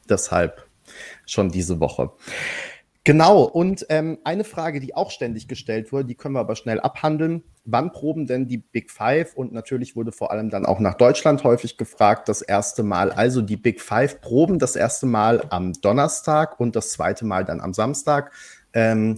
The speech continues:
Lord of the Lost reisen dementsprechend am Mittwoch an nach Liverpool. Und, äh, genau, dann am Donnerstag die erste Probe der Big Five, äh, beziehungsweise Big Six in diesem Jahr. Und wir sind sehr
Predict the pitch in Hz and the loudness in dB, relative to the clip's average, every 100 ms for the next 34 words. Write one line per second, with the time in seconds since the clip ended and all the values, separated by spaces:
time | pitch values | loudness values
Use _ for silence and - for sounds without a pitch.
0 | - 107 104 - 104 98 110 - 85 98 | 0 0 2 0 -2 -2 -4 -4 -2 0
1 | 107 101 104 90 92 - 92 - 98 - | 0 -2 -2 -4 -8 -8 -8 -8 -14 -8
2 | 87 85 - - 101 135 - - 123 - | -8 -8 -14 -6 0 0 0 0 0 0
3 | - 101 107 107 104 92 - 98 104 101 | -4 -2 -2 -4 -6 -6 -6 -8 -4 -4
4 | - 107 101 107 _ _ - _ - 104 | -4 -2 0 0 _ _ -20 _ -6 -2
5 | 101 101 98 - - 95 92 90 139 95 | 0 -2 -4 -8 -8 -4 -4 0 2 2
6 | 69 - _ _ - 101 110 92 92 95 | -2 -8 _ _ -2 0 0 -2 -4 -2
7 | 95 - 95 90 - 95 113 - 117 - | -2 -4 -6 -6 -6 -4 -4 -4 -8 -2
8 | 92 95 90 87 87 - - 92 113 135 | 0 0 0 0 -2 -6 -4 2 2 0
9 | - - - _ _ _ 107 98 90 85 | -10 -20 -20 _ _ _ -4 -2 -4 -8
10 | - 101 95 80 85 87 76 - 104 - | -8 -8 -4 -2 0 -2 -6 -6 -6 -4
11 | - 113 - - 110 107 101 101 90 98 | -6 -6 -6 -8 -6 -6 -6 -4 0 0
12 | 104 - - - _ 117 107 110 - 92 | -2 -14 -20 -20 _ -2 -2 -2 -2 -2
13 | 87 95 95 80 65 78 | -2 -6 -4 -2 0 0